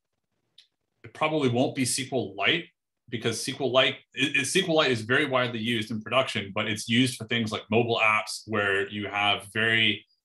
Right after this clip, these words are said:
um, aggressive limits on s-, data storage capacity.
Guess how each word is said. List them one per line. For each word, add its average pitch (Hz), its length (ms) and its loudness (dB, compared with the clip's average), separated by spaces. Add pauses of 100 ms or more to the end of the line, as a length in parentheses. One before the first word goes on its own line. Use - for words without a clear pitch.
(680)
um, 95 460 -2 (580)
aggressive 113 500 0
limits 104 400 0
on 107 80 -6
s-, 90 180 -10
data 101 200 2
storage 98 400 -2
capacity. 95 560 -6